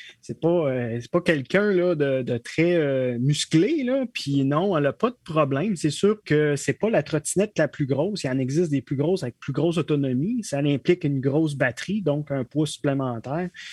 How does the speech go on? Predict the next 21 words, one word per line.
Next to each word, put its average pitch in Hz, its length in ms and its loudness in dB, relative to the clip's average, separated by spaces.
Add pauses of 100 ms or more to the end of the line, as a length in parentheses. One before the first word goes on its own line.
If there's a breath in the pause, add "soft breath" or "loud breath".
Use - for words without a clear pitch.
(160 loud breath)
Puis 120 80 -6
des 120 100 -4
fois, 170 240 2
ils 156 80 2
ont 131 100 -2
même 151 180 2
des 143 100 0
moteurs 147 280 0
plus 147 140 -2
gros, 139 300 2
des 147 80 0
moteurs 131 340 -2
doubles 143 400 0
et 117 140 -6
tout. 208 260 -8 (520 loud breath)
Euh, 127 600 0
effectivement, 151 800 0
non, 143 320 2
c'est 147 160 -2
sûr 269 320 -2
que, 165 500 2